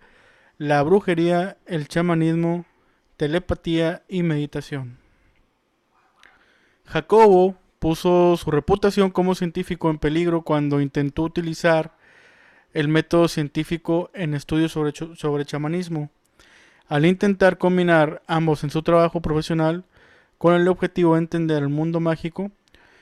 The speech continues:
Jacobo intentó realizar una, un cambio en la manera en la que se entiende la relación entre la ciencia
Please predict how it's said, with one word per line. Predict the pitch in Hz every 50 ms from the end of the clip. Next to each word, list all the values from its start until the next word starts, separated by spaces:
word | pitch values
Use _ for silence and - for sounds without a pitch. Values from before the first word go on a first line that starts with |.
| _ _ _
Jacobo | - 165 165 - - 185 185 185 196 196
intentó | 196 185 180 170 160 - 165 165 170
realizar | 170 170 160 151 - 156 151 151 151
una, | 156 156 156 156 151 147 156 165 - - _
un | - 202 165 151
cambio | - - 170 170 175 170 175 175 185 202 -
en | 185 156 151
la | 151
manera | 147 147 143 147 151 151 160 165
en | 165 160
la | 151 -
que | - 151 143
se | - - 139
entiende | 139 131 - 156 156 160 160 160 165
la | 160 156
relación | 147 143 143 139 131 - - 147 151
entre | 151 143 151 147
la | 139 139
ciencia | - - - 170 170 160 - - 156 160 165